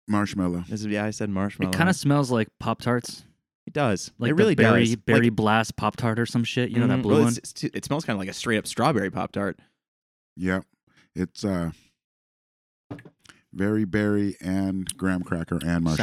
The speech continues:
Speaker 3: Sour.
Speaker 1: I'm getting all three of 'em.
Speaker 2: I just get so much, like,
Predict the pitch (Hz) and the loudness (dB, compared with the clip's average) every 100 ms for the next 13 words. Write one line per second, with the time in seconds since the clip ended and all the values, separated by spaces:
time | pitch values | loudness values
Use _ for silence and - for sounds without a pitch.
0 | 101 98 98 - - 85 90 85 85 - | 2 2 0 -4 -8 -4 -4 -2 -4 -4
1 | 80 76 76 76 - 175 208 185 - 147 | -6 -4 -6 -6 -2 -2 0 -2 0 -2
2 | 139 - 123 120 | -2 -4 -4 -4